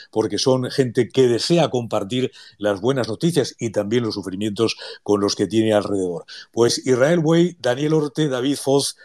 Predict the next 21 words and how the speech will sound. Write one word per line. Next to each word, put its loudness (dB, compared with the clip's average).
que -2
ha 0
sido -2
un -4
placer 0
estar -2
con -4
vosotros, -2
que -2
os -4
espero 0
también, -2
eh, -8
dentro 0
de -2
algunos 0
capítulos, -2
eh, -10
para 0
que -2
estéis, 0